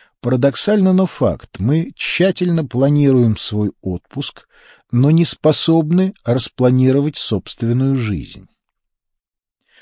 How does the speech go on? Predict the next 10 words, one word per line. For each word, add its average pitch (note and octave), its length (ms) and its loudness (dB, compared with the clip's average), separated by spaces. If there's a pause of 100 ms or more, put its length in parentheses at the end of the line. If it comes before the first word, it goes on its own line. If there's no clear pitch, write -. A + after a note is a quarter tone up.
(240)
Вспомните, C#3 720 -2
как - 260 -2
мы C3+ 240 0 (400)
по D3 140 2
сто - 460 2
раз D3 440 2
проверяем A#2+ 720 4
заранее C3+ 580 4
купленные A2+ 600 2
билеты, G#2 720 0